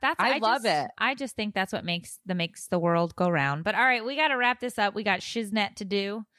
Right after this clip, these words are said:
Speaker 2: We have a meeting.
Speaker 1: We have meetings, meetings, meetings, y'all. Meetings, meetings, meetings. And we're getting ready for this My Name Is Not Mom tour. And you guys gots to get ready. You gots to get your tickets.
Speaker 2: Yeah.
Speaker 1: Yeah.
Speaker 2: Look at my cats.
Speaker 1: Yeah.
Speaker 2: You can't.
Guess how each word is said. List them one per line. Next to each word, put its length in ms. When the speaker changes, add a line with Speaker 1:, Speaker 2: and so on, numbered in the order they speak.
Speaker 2:
We 80
have 140
a 80
meeting. 560
Speaker 1:
We 140
have 180
meetings, 520
meetings, 480
meetings, 460
y'all. 340
Meetings, 520
meetings, 420
meetings. 420
And 440
we're 100
getting 260
ready 220
for 160
this 220
My 100
Name 220
Is 80
Not 200
Mom 380
tour. 400
And 240
you 80
guys 260
gots 380
to 60
get 240
ready. 220
You 60
gots 280
to 80
get 220
your 60
tickets. 560
Speaker 2:
Yeah. 460
Speaker 1:
Yeah. 280
Speaker 2:
Look 160
at 60
my 120
cats. 760
Speaker 1:
Yeah. 260
Speaker 2:
You 60
can't. 300